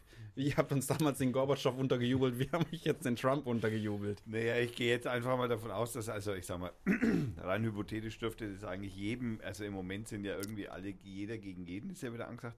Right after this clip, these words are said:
Speaker 2: Und im, dann wird's wahrscheinlich einfach so drauf hinauslaufen, dass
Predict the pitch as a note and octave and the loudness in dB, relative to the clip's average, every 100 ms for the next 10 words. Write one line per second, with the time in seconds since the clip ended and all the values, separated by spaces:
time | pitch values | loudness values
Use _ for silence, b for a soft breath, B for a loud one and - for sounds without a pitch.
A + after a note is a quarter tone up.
0 | B B B B A2 G#2+ A2 F2+ C#2+ G#2 | B B B B 0 2 0 -4 -8 -4
1 | G#2 A2+ A#2+ A2+ A#2+ A#2 A2+ A2 A2+ - | -4 -4 0 2 4 4 0 0 -2 -2
2 | A#2+ B2 G#2+ A2+ A#2 G2+ A#2 A#2+ A#2+ A#2+ | -2 0 2 2 2 0 2 2 2 2
3 | B2 B2 A2+ E2 - A#2+ A#2 | -2 -4 -6 -14 -6 -6 -6